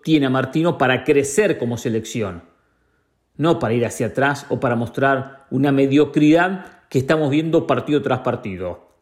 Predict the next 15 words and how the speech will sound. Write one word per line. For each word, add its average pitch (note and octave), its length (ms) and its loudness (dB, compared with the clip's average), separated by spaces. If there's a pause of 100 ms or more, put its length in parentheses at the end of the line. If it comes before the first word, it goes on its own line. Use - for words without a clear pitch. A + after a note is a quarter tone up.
(1400)
Esta C3+ 240 0
misma D3+ 240 2
selección C3 460 0
que D3+ 100 4
perdió C#3 320 0
ante C#3 160 0
la B2+ 80 4
selección C3 500 0
B E3 140 6
de C#3 60 4
Estados B2 400 0
Unidos C3 320 0
en A2+ 100 -4
Copa A#2 240 -2
Oro, G2 480 -4